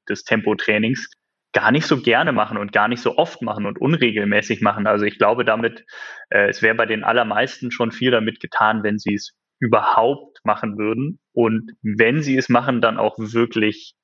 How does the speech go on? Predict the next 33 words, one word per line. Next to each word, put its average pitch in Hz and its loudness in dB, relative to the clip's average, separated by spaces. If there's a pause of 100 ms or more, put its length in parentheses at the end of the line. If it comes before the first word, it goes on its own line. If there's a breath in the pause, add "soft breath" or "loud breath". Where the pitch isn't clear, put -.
(160)
richtig 120 -2
machen 107 2
und 101 -4
intensiv 110 2
machen. 104 0 (360 loud breath)
Ich - -20
glaub 101 2
nicht, 113 2
dass 113 0
die 104 -8
Schlussfolgerung 107 0
jetzt 104 -2
sein 110 2
sollte, 107 0
zu 107 -6
sagen, 101 2 (300)
ersetzt 117 0
noch 131 0
einen 135 0
weiteren 117 0
Dauerlauf, 117 0
äh, 110 0 (220)
in 117 -8
eurem 110 2
Trainingsplan 113 0
pro 110 -2
Woche 110 2
durch 107 -6
ein 104 -6
Intervalltraining, 110 0
sondern 107 2
macht - 0
lieber 110 2